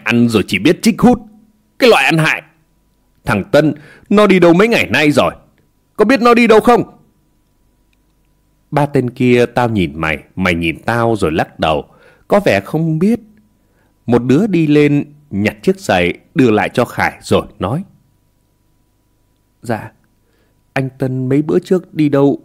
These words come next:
không nói với bọn em. Mấy hôm có việc thì anh ấy gọi, không có việc thì im im,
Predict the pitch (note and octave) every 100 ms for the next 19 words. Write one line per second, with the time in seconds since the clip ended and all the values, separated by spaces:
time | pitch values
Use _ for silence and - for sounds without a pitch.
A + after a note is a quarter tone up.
0 | _ - D3+ D3 D3 F3 G3 D3 - D3
1 | D#3 D3+ _ _ _ _ _ _ _ _
2 | C3+ D#3 E3+ C3+ D#3 D#3 B2+ - A#2+ G#2+
3 | A2+ - D3 D#3 F3 B2 G2+ - _ _
4 | _ _ _ _ F3 D#3+ F3+ D#3 A#2+ -
5 | C3 B2 B2+ D#3+ D#3+ - E3+ E3+